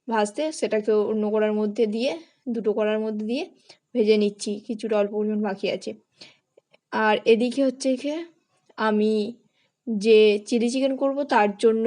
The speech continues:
প্রথমে আদা রসুন যে পেস্ট করে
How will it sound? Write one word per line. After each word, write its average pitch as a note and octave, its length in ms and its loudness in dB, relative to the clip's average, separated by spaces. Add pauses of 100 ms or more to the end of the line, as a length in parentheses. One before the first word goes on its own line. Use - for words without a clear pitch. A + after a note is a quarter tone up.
প্রথমে A3+ 460 0 (480)
আদা G#3+ 260 4
রসুন A#3+ 400 4 (320)
যে A3 180 2
পেস্ট A#3+ 320 4
করে A#3+ 220 4